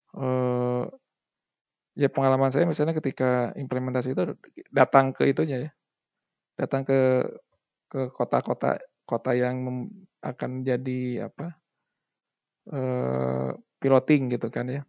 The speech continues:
yang akan, yang analisisnya. Jadi tidak bisa di, di remote ya, sehingga diharapkan hasil analisisnya lebih, eh, apa, valid ya, sesuai dengan fakta yang ada di lapangan.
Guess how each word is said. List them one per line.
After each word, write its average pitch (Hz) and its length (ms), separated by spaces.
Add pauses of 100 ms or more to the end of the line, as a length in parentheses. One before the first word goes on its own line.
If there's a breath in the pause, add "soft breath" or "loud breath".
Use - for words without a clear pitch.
(120)
yang 131 320
akan, 123 320
yang 120 160
analisisnya. 127 560
Jadi 135 240
tidak 127 160
bisa 127 240
di, 123 320 (800)
di 139 240
remote 143 480
ya, 147 100
sehingga 131 540 (560)
diharapkan 135 480
hasil 139 240
analisisnya 131 540
lebih, 131 580 (1300)
eh, 123 360
apa, 139 480
valid 135 400
ya, 131 160
sesuai 131 400
dengan 127 160
fakta 123 320
yang 123 80
ada 120 160
di 127 80
lapangan. 123 480